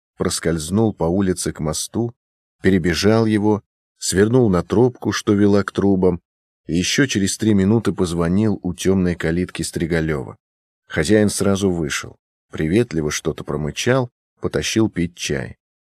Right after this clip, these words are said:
"Нет-нет", уперся Федор Иванович, "вот сюда пойдемте, где чисто, где нет ни стен, ни кустов,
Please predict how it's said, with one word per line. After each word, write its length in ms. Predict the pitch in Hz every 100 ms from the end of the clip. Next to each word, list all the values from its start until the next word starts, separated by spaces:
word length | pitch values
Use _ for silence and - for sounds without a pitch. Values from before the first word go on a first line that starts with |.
| _ _ _
"Нет-нет", 720 | 95 92 - 98 78 - - -
уперся 440 | 87 90 78 -
Федор 300 | 76 80 76
Иванович, 500 | 76 73 58 64 - _ _ _ _ -
"вот 120 | 98
сюда 300 | - 101 92
пойдемте, 720 | 71 78 87 71 - - 71
где 240 | - 69 87
чисто, 540 | - 104 - - - - _ _
где 200 | - 82
нет 280 | 104 87 -
ни 100 | 95
стен, 460 | 95 - - 110 92
ни 80 | 85
кустов, 520 | 90 - 104 95